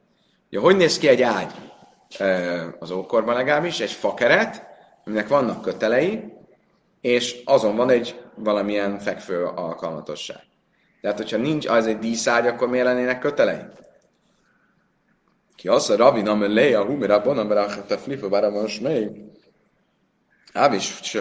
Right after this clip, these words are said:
hiákba suka de gildai, azt mondta erre a Talmud, amikor jött Ravin Izraelből Babilóniába,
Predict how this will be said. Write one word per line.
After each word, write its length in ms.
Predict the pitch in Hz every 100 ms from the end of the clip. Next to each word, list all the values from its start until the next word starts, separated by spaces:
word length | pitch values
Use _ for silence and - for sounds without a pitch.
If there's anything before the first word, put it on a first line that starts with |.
| 98
hiákba 340 | 113 104 104
suka 300 | 104 113 110
de 100 | 101
gildai, 640 | 104 101 98 110 143 107 104 - - - _ _ _ _ -
azt 180 | 123 -
mondta 240 | 127 120
erre 240 | 113 113 104
a 100 | 92
Talmud, 560 | 135 151 147 135 135 - - - _
amikor 340 | 104 110 107 101
jött 240 | 151 135
Ravin 500 | 113 139 120 90 80 - - - _ _ _ _
Izraelből 560 | - 147 139 120 104 90
Babilóniába, 1000 | 80 76 80 80 85 90 101 147 202